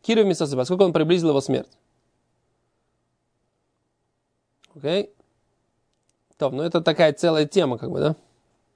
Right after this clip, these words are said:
Бо шор выкиблю беракарнов, подбежал бык и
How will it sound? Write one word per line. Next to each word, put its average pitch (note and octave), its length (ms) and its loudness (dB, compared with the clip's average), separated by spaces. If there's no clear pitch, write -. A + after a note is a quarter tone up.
Бо G3 380 4
шор E3 400 2
выкиблю G#3+ 420 0
беракарнов, A3+ 640 0
подбежал D#3 460 2
бык F#3 260 0
и D#3+ 320 0